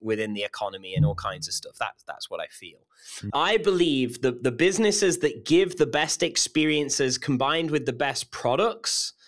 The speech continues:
Speaker 1: they're the ones that are going to last. Because today,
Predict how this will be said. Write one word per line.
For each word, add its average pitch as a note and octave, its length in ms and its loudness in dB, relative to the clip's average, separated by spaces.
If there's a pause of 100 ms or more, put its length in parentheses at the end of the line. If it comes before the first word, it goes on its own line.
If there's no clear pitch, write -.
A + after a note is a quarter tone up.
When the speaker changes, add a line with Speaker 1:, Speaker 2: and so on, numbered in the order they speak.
(720)
Speaker 1:
they're E3+ 280 2
the G3+ 100 2
ones F3 300 2
that D3 120 0
are C#3+ 40 0
going C#3+ 280 2
to C#3+ 120 0
last. C3+ 360 0
Because C3+ 340 2
today, E3 760 2